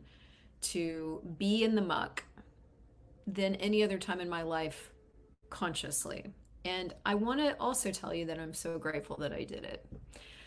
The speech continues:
So for those of you guys that are new to me, my name's Crystal. I'm an Access Consciousness certified facilitator. I facilitate more consciousness, and most recently, I stopped facilitating consciousness for myself.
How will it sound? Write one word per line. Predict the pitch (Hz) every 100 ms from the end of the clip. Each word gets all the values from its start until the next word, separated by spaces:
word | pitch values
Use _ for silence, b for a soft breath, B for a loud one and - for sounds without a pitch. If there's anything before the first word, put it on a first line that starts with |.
| B -
So | - 190
for | 190
those | 226 233
of | 294
you | 262
guys | 233 226
that | 202
are |
new | 180 202
to | 220
me, | 220
my | 208 185
name's | 208 -
Crystal. | 175 175 180 175 - -
I'm | 175
an | 175
Access | - 185 - 233 220
Consciousness | - - 202 196 - 160 151 - -
certified | - - 190 180 190 156 151 - -
facilitator. | 156 - 151 143 - - -
I | 180 226 254 269
facilitate | - - 220 208 196 196
more | 180
consciousness, | 180 156 - - - 151 - -
and | 185 185 185
most | 220 330 -
recently, | 202 202 175 175 180 175
I | 175 175 170 139
stopped | - - - 180 165 -
facilitating | - 196 - - 156 160 156
consciousness | 151 170 151 160 165 147 - -
for | 165
myself. | 156 143 - -